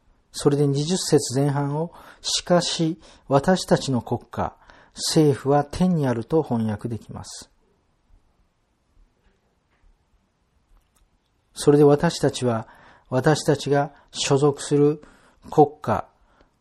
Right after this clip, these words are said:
政府から来られる方を待っています。そのお方がまさに救うお方、主イエス・キリストであります。クリスチャンには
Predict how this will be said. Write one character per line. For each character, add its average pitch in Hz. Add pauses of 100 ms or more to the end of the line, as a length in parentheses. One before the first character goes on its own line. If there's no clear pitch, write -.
政 156
府 -
か 147
ら 139
来 -
ら 147
れ 156
る 147
方 151
を 170
待 117
っ -
て -
い 101
ま 98
す。 - (1500)
そ -
の 156
お 127
方 143
が 156 (180)
ま 131
さ 135
に 151 (320)
救 -
う -
お 117
方、 - (680)
主 -
イ 120
エ 110
ス・ -
キ -
リ 113
ス -
ト 131
で 131
あ 110
り 95
ま 110
す。 - (2750)
ク -
リ 147
ス -
チ -
ャ 135
ン 127
に 123
は 117